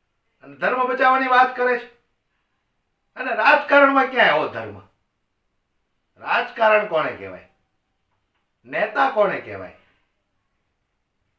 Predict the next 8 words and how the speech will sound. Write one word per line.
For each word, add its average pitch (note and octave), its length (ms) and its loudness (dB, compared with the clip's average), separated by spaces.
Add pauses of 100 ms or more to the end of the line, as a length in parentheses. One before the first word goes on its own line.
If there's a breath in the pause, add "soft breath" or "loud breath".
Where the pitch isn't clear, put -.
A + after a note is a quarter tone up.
(280)
કે G3 100 -14
જે C4+ 100 -2 (100)
ફક્ત G3 240 -2 (160)
પોતાના A3+ 560 4
દેશની G3 640 -2
ઇકોનોમી, G#3 600 2 (800)
દેશની G#3 440 -6
અંદર G#3+ 200 -2